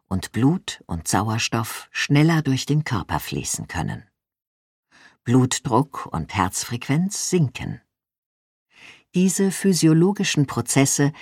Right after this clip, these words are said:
sind eng mit unserer Atmung verknüpft. Die beschriebenen körperlichen Vorgänge signalisieren,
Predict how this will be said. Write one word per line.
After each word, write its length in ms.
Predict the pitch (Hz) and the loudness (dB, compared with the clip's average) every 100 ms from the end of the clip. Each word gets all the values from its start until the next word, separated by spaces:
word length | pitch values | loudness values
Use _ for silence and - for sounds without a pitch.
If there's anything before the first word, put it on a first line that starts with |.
| - | -12
sind 400 | - 123 117 - - | -6 0 0 -2 2
eng 320 | 165 175 170 | 4 4 4
mit 180 | 139 - | 2 -2
unserer 480 | 117 110 117 123 - | -4 -2 -2 -2 -2
Atmung 420 | 101 - 76 67 | -2 -2 -6 -6
verknüpft. 720 | - 58 - - - - - _ _ _ _ _ _ _ _ _ | -6 -8 -8 -10 -10 -20 -20 _ _ _ _ _ _ _ _ _
Die 100 | 131 | -2
beschriebenen 800 | 101 101 - 127 160 175 175 170 | 0 0 2 4 4 4 2 2
körperlichen 680 | 156 151 165 190 143 - 95 | 2 0 0 -2 -2 -4 -6
Vorgänge 600 | - 123 123 123 127 123 | -2 0 0 0 0 0
signalisieren, 1040 | 120 127 117 117 113 110 127 135 165 170 | 0 0 0 0 0 0 2 2 4 0